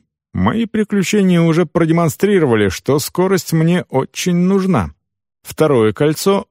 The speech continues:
очень редкое, увеличивало на три выносливость, на два интеллект, что не очень много, но было куплено, поскольку имело редкий эффект, слегка размывало фигуру. Цена у него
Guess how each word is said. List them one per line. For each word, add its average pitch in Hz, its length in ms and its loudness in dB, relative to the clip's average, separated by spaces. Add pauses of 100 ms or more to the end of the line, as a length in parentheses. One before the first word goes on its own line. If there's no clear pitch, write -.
очень 107 500 2
редкое, 92 560 0 (120)
увеличивало 180 840 0
на 156 220 0
три 135 340 0
выносливость, 98 960 -2
на 113 240 0
два 139 400 0
интеллект, 120 840 -2 (120)
что - 260 -4
не 185 120 0
очень 247 280 -2
много, 123 480 2
но 120 240 2
было 165 340 2
куплено, 131 580 -2 (320)
поскольку 208 640 0
имело 196 440 2
редкий 202 500 -2
эффект, - 480 -4 (160)
слегка 123 680 -2
размывало 165 760 2
фигуру. 160 640 -4 (580)
Цена 120 380 0
у 160 100 0
него 101 240 2